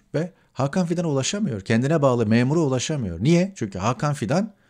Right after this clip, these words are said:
on beş Temmuz projesinin içinde çalışıyor. Levent Gültekin bunu söylemiyor ama biz bunu rahatlıkla söyleyebiliyoruz. Ve, e,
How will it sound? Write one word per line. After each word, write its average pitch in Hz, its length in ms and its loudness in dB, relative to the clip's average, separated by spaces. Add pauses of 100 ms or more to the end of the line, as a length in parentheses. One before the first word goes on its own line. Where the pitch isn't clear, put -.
(140)
on 165 180 4
beş 196 140 4
Temmuz 156 300 -2
projesinin 147 480 0
içinde 202 280 0
çalışıyor. - 480 -6 (880)
Levent 107 260 2
Gültekin 107 460 -4
bunu 107 120 -2
söylemiyor 120 460 0
ama 226 160 -2
biz 120 140 -4
bunu 107 140 -2
rahatlıkla 107 360 -4
söyleyebiliyoruz. 120 800 -4 (1200)
Ve, 196 260 6 (160)
e, 117 80 0